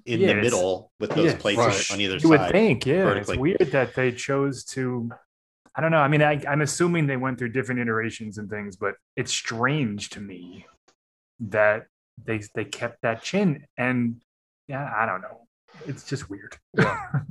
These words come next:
Speaker 3: It just felt like to me that part of the evolution of the design of the iMac eventually would get to a point where there was no more chin.
Speaker 1: Right.
Speaker 2: Yeah.
Speaker 3: And that
Speaker 2: And
Speaker 3: was
Speaker 2: that's,
Speaker 3: stuck in my
Speaker 2: that's, that
Speaker 3: head.
Speaker 2: was the
Speaker 1: Yeah.
Speaker 2: rumors we had heard.
Speaker 1: Even
Speaker 3: Yeah.
Speaker 1: though that's,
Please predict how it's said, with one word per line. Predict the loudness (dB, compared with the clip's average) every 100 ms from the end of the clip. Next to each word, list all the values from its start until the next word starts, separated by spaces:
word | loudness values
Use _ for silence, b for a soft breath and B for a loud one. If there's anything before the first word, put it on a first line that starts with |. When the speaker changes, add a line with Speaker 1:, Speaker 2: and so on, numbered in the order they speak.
| 4
Speaker 3:
It | 6
just | 6 6
felt | 6 8 8
like | 6 6
to | 0 4
me | 6 8 10
that | 8 6 4 2 _
part | 6 8
of | 10
the | 8 8
evolution | 10 8 8 6 4 2 2
of | 2 2 2
the | 2
design | 2 4 6 6
of | 4
the | 2 6
iMac | 4 4 4 2 0 _
eventually | 2 8 8 8 6
would | 6 6
get | 4 4
to | 2
a | 0
point | 2 2 4
where | 4
there | 4
was | 4 2
no | 0
more | 0 -2
chin. | -2 -2 -4 -6 -8 2
Speaker 1:
Right. | 2
Speaker 2:
Yeah. | 2 -2 -10 _
Speaker 3:
And | 8 10
that |
Speaker 2:
And | 12
Speaker 3:
was | 12
Speaker 2:
that's, | 10
Speaker 3:
stuck | 8 8
in | 8
my | 10 10
Speaker 2:
that's, |
that | 10 10 10
Speaker 3:
head. |
Speaker 2:
was | 6 6
the | 4
Speaker 1:
Yeah. | 6 4
Speaker 2:
rumors | 4 2 2
we | 0
had | 2
heard. | 0 -2 -4 -6
Speaker 1:
Even | 0 6 8
Speaker 3:
Yeah. |
Speaker 1:
though | 10
that's, | 8 6 0 -10 -16